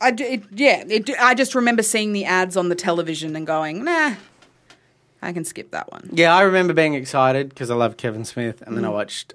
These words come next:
Speaker 2: two or three eps, and I was like, "Oh, not for me."
Speaker 1: Yeah,
Speaker 2: I thought
Speaker 1: gotcha.
Speaker 2: this was for me.
Speaker 1: What's
Speaker 2: Um,
Speaker 1: the Leguistamos and who is this man?
Speaker 2: So his name, this is Jimmy Simpson, and
Speaker 1: Show
Speaker 2: he
Speaker 1: me.
Speaker 2: would be great. He's been in some really, in-, he's just this guy.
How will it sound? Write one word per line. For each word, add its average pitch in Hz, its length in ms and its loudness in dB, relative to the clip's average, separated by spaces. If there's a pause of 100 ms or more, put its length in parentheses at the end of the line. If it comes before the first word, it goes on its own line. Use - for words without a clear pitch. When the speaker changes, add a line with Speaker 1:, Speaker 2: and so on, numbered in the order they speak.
Speaker 2:
two 156 180 2
or 127 140 2
three 113 220 -6
eps, 95 240 -6
and 110 60 -10
I - 20 -10
was 98 100 -12
like, 101 160 -8
"Oh, 107 200 -2
not 87 180 -14
for - 80 -20
me." - 200 -20
Speaker 1:
Yeah, - 180 -8
Speaker 2:
I - 40 -6
thought 139 180 2
Speaker 1:
gotcha. 98 60 -4
Speaker 2:
this 85 100 -8
was 87 140 -14
for - 120 -16
me. 71 220 -16 (640)
Speaker 1:
What's 185 160 0
Speaker 2:
Um, 160 280 6
Speaker 1:
the 196 60 2
Leguistamos 175 600 2
and 170 140 -6
who 160 140 -6
is 151 140 -8
this 151 180 -12
man? 131 260 -12
Speaker 2:
So 151 200 2
his 135 160 2
name, 156 280 0
this 156 320 -4
is 156 320 -6 (340)
Jimmy 170 680 -2
Simpson, 151 480 -4
and 127 120 -4
Speaker 1:
Show 117 80 -4
Speaker 2:
he 147 140 -2
Speaker 1:
me. 196 80 2
Speaker 2:
would 156 180 2
be 117 140 -2
great. 101 480 -2
He's 151 280 -4
been 123 220 -2
in 113 240 -4
some 110 320 -8
really, 98 460 -8
in-, 92 200 -14
he's 120 220 -6
just 127 280 -4 (480)
this - 180 -4
guy. 80 320 -6